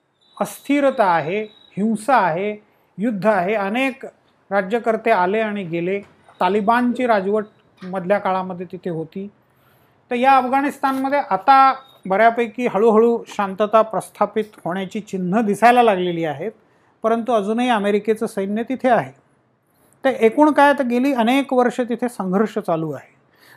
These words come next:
दोन हजार अठरा नंतर अमेरिकेने सैन्य माघारी घेणे सुरू केले आहे. अफगाणिस्तानने चीनकडे मदतीची मागणी केली. चीनसाठी ती अफगाणिस्तानमध्ये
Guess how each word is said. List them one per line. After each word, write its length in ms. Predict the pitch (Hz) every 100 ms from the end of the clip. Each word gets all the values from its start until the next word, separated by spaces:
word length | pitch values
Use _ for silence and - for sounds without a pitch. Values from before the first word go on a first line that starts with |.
| _
दोन 160 | 240 277
हजार 200 | 262 262
अठरा 320 | 247 247 262
नंतर 420 | 254 233 247 254 -
अमेरिकेने 640 | 180 214 226 220 226 233
सैन्य 480 | - - 190 214 220
माघारी 480 | 220 180 170 190 226
घेणे 260 | 202 196 196
सुरू 300 | - 208 247
केले 260 | 214 170
आहे. 200 | 147 107 - _ _ _ -
अफगाणिस्तानने 1040 | 185 185 277 294 - 277 247 214 175 208 214
चीनकडे 720 | - 262 285 269 190 160 196 - _ _ _ _ _ _ _ _ _ _ _ _
मदतीची 720 | 226 214 214 277 - 269 269
मागणी 340 | 277 208 175 190
केली. 260 | 175 135 - _ _ _ _ _ _ _ -
चीनसाठी 640 | 285 294 233 185 147 190 226 _ _ _ _ _ _ _ _ _ _ _ _ - _ _ _
ती 380 | 254 269 269 -
अफगाणिस्तानमध्ये 1300 | - - 151 226 254 262 - 254 247 247 233 247 262